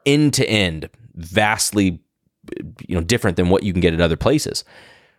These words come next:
But it's also because of that, that I would always recommend to somebody,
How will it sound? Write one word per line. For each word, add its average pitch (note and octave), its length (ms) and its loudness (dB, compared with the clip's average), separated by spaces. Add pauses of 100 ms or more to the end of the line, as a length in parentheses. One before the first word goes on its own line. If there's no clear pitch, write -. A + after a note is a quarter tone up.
(320)
But G#2 200 2
it's - 240 -2
also A#2+ 460 4
because G2 480 -2
of D#2 80 -4
that, C#2+ 300 -8 (320)
that G2 160 2
I F#2+ 140 4
would F#2 140 4
always G2 420 4
recommend D3 400 0
to C#3+ 60 4
somebody, D2+ 440 -4